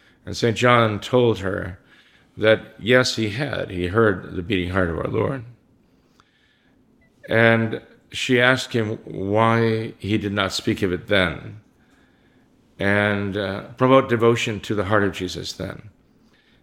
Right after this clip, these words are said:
And Saint John's answer to her was, "Because this devotion is reserved for the latter times of the world, when the world would have grown so cold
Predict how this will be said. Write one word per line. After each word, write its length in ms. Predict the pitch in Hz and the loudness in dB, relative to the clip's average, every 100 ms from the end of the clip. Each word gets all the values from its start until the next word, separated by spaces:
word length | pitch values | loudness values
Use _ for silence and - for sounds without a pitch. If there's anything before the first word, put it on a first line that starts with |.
| - | -16
And 140 | 87 | -8
Saint 200 | - 107 | -2 0
John's 300 | 113 110 98 | 2 2 4
answer 320 | 107 101 101 | 0 0 -4
to 180 | 90 90 | -4 -4
her 160 | 87 80 | -4 -4
was, 360 | 85 82 - _ _ - _ _ | -4 -8 -12 _ _ -20 _ _
"Because 500 | 98 92 117 110 101 - | -8 0 4 4 2 -6
this 360 | 104 98 135 131 | -8 2 2 2
devotion 580 | 104 113 110 104 - 104 | 0 2 2 0 -6 -8
is 220 | 101 95 | -6 -4
reserved 460 | 98 110 104 98 - | 0 2 2 2 -2
for 120 | 101 | 0
the 120 | 98 | 2
latter 340 | 98 101 104 | 2 2 0
times 460 | 95 - 101 95 90 | -2 -2 -2 0 -4
of 60 | 87 | -8
the 100 | 92 | -4
world, 420 | 107 101 87 - _ _ _ - | 0 0 -2 -8 _ _ _ -6
when 180 | 98 101 | -2 0
the 100 | 95 | 0
world 340 | 104 107 92 | 2 2 0
would 120 | 98 | -2
have 200 | 98 - | -4 -6
grown 260 | - 101 98 | -6 -4 -2
so 500 | - - 113 113 - _ | -2 2 2 2 -12 _
cold 720 | - - 110 101 82 117 120 | -12 -2 0 0 -6 -10 -16